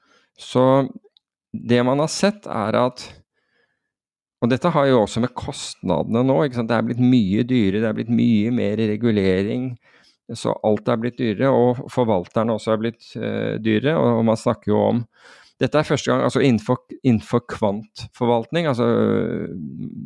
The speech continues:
matematisk, stat-, statistisk drevet forvaltning, så har man nå sign-on-bonuser på fem millioner dollar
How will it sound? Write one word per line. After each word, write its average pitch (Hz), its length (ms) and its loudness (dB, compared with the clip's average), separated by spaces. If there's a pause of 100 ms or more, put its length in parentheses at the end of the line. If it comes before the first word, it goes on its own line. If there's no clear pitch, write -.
matematisk, 107 640 -2
stat-, - 240 -6
statistisk 107 720 -4
drevet 101 480 0 (640)
forvaltning, 120 640 0 (640)
så 127 220 2
har 120 100 4
man 135 160 2
nå 123 160 4
sign-on-bonuser 104 1400 0 (1300)
på 139 100 2
fem 110 460 2 (100)
millioner 120 540 4
dollar 110 340 0